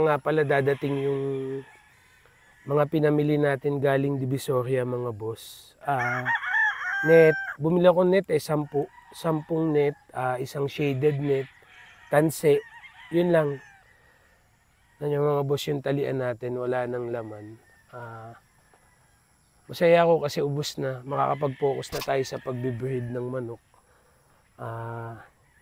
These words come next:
medyo madami-dami na rin nakukolekta ang mga itlog, eh. Bali, nagsalang na si Mike ng mga brood stag.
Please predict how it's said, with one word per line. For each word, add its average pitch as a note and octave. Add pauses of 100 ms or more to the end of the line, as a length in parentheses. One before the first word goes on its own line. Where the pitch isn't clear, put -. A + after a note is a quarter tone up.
(160)
medyo C#3+
madami-dami D#3+
na D#3
rin D#3+
nakukolekta D#3
ang D3+
mga D3+
itlog, C#3
eh. - (2000)
Bali, D3+
nagsalang D#3+
na D#3
si E3+
Mike D#3
ng D#3+
mga D#3
brood D3+
stag. C3